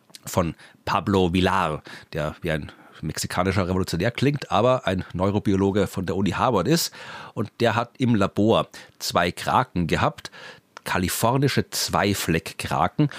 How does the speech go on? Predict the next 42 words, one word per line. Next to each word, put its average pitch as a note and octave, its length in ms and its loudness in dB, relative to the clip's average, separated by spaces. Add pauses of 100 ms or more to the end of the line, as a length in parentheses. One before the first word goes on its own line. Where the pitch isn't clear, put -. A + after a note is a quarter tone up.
(140)
und F#2+ 220 -2
wollte G2+ 220 2 (100)
die G#2+ 100 0
zur - 200 0
Paarung E2+ 580 -2
bringen. D2 320 -4
Das - 320 -6
machen A2+ 560 2
die B2+ 280 4
in G#2 220 0
Gefangenschaft F2 600 -4
auch, E3 320 2
aber C3+ 320 4 (260)
sie - 140 -6
sind D3 200 0
in A#2+ 120 -4
Gefangenschaft A2+ 640 -2
oft A#2 180 0
sehr, - 300 -2
oft - 240 -2
sehr - 160 0
aggressiv. - 720 0 (380)
Und A2 180 -2
deshalb, C#3+ 460 0
und G2 180 -2
ja, F2+ 140 4
jetzt F#2+ 280 0
bitte - 280 0
alle, G2+ 360 2
alle, G2 280 -2
alle G2+ 200 0
schmutzigen - 460 -4
Gedanken G2 400 0
einstellen, B2+ 560 0 (420)
deshalb - 520 0
hat A2+ 160 -2
er F#2+ 100 4
Männchen A#2 540 0
und F2 180 0
Weibchen A2+ 600 0
mit G#2 180 -2
einer G2+ 180 0